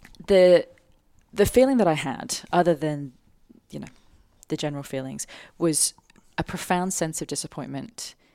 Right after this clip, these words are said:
in myself. And that profound sense of disappointment came from the fact that I would like to consider myself to be a curious human being.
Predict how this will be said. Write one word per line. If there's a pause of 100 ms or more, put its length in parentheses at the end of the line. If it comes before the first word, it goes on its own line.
(360)
in
myself. (1600)
And
that
profound
sense
of
disappointment
came
from (240)
the
fact
that
I
would
like
to
consider
myself
to
be
a
curious
human
being.